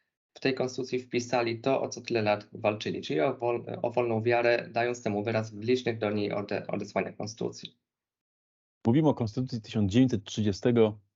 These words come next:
Speaker 2: siódmego roku. A, możemy sobie łatwo po-, wyobrazić, że to jest podobny czas, kiedy i u nas wdrażano nową konstytucję, konstytucję,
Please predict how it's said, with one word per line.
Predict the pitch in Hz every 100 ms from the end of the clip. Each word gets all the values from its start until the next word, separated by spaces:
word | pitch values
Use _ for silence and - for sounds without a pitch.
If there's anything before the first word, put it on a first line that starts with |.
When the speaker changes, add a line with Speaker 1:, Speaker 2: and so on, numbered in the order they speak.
| _ _
Speaker 2:
siódmego | - - 110 117 110
roku. | 104 87 - 104 - _ _ _ _ _ _ _ -
A, | 104 101 98 95 85
możemy | 95 110
sobie | 101 101 104
łatwo | 101 - -
po-, | - 98 - - - -
wyobrazić, | 92 104 95 101 98 95 95
że | 90
to | 90
jest | 90 - -
podobny | 95 98 92 92
czas, | 92 90
kiedy | - 82 85
i | 87
u | 107
nas | 98 87 - - -
wdrażano | 76 - 90 85 87
nową | 87 82 85
konstytucję, | 85 82 90 85 - 85
konstytucję, | - 80 - 85 - 85